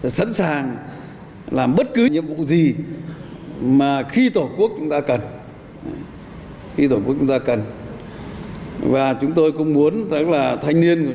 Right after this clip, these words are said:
chúng ta trong thời đại hiện nay, thì như các, ờ, vị bộ trưởng rồi, như bản thân cái sự trao đổi của các bạn cũng toát lên, là phải có mục tiêu, lý tưởng về độc lập dân tộc và chủ nghĩa xã hội.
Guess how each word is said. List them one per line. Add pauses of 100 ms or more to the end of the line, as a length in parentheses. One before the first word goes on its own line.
chúng
ta
trong
thời
đại
hiện
nay, (840)
thì
như
các,
ờ,
vị
bộ (100)
trưởng
rồi,
như (800)
bản
thân
cái
sự
trao
đổi
của
các
bạn
cũng
toát
lên, (680)
là (140)
phải
có (420)
mục (100)
tiêu,
lý
tưởng
về
độc
lập (100)
dân
tộc
và
chủ
nghĩa
xã
hội.